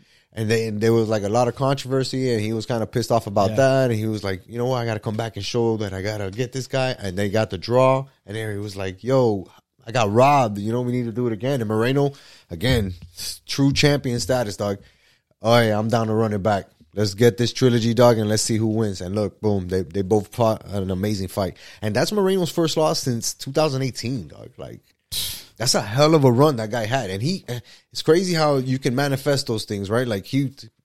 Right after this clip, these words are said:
Speaker 1: came, was famous for saying that in one of his earlier fights where he's like, "I'm gonna be the champ one day." And yeah, you know, a lot of fighters say that shit, but this guy really stuck to it, really went out there and fought the best of the best, put himself in tough positions, fought wars. Obviously, he has three wars against Figueiredo.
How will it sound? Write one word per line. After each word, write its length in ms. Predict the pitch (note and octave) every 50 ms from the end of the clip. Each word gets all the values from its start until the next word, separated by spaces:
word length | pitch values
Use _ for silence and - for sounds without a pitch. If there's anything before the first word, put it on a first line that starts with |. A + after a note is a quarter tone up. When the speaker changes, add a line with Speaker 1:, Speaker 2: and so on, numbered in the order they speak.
| _ -
Speaker 1:
came, 240 | C#3+ D3 C#3 C#3
was 160 | B2 A#2+ A#2 -
famous 360 | - D3+ D3+ D3+ D3 C#3+ -
for 120 | - A#2+
saying 240 | - D3+ C#3 C#3 C#3
that 140 | C#3 C3 B2+
in 100 | B2 B2
one 120 | C3 C3
of 60 | C3
his 140 | B2 A2+ A2+
earlier 400 | B2+ C3 C3 C3 B2+ B2+ C3 B2
fights 340 | - - C3+ C3+ C3 B2+ -
where 60 | A#2
he's 80 | A2+ G#2
like, 160 | G2 F#2+ - _ _ _ _ _
"I'm 80 | - A2+
gonna 120 | C3+ C#3 C3+
be 40 |
the 120 | B2+ G#2+ A#2
champ 320 | - D3 D3+ D3+ C#3+ C#3
one 100 | C#3 C3+
day." 220 | C3+ C#3 C#3 C3+ B2+
And 180 | A#2+ C3 F#3+ -
yeah, 200 | C4 C4 B3 A3+
you 160 | A3 G3+ F3+
know, 200 | F3+ F3+ E3+ D#3
a 40 | D3+
lot 180 | D#3 D#3 D#3
of 80 | D3+ C#3+
fighters 320 | - D3+ D3 C#3+ C#3 C3+
say 140 | - D3+ D3
that 160 | D3 C#3+ C#3
shit, 240 | C#3 - D3+ D3 C3
but 200 | A#2+ A2+ G#2 - - - - - - -
this 140 | - F#2 -
guy 100 | C#3 C3+
really 300 | B2+ A#2+ C3 C#3 C3 B2+
stuck 300 | - - - B2+ A2+ -
to 220 | - C#3 C#3+ D3 C#3+
it, 180 | C#3+ C3 - - _ _ _
really 300 | - G2+ A#2+ C3+ C#3 C#3
went 220 | B2+ B2+ C3 B2+ C3
out 160 | C3 C3+ -
there 140 | C3+ A#2 G#2+
and 60 | G2+
fought 280 | - - B2 C3 C3
the 80 | A#2+ G2+
best 320 | F2 F2 B2 C3 B2 -
of 80 | A#2+ G#2+
the 80 | F#2+ E2
best, 420 | D#2+ - A#2+ C3 C#3+ C#3+ - -
put 140 | C3+ C3 B2+
himself 340 | B2+ - - C3 B2 - A#2+
in 140 | A2 G#2+
tough 360 | - - - B2 B2 A#2+ - - _ _ _ _ _
positions, 560 | - A2 F#2+ - A#2 B2+ C3+ - C#3+ C#3+ C3+
fought 380 | - - - A2+ A#2+ B2+ - _ _
wars. 600 | - F#2 F#2 G2 G#2+ A#2 C3 C#3 C#3 D3 - - - _ -
Obviously, 380 | F#2 G2+ G#2+ A2 - - C#3+
he 60 | C3+
has 180 | A#2 G#2+ G#2 -
three 240 | - F2+ G#2 A2 A2
wars 300 | G#2+ G#2 A2 A2+ G#2+ G2
against 280 | F#2 G#2+ A2+ G#2 -
Figueiredo. 460 | - G#2 F#2+ F#2+ F2+ F#2+ A2 B2+ C3+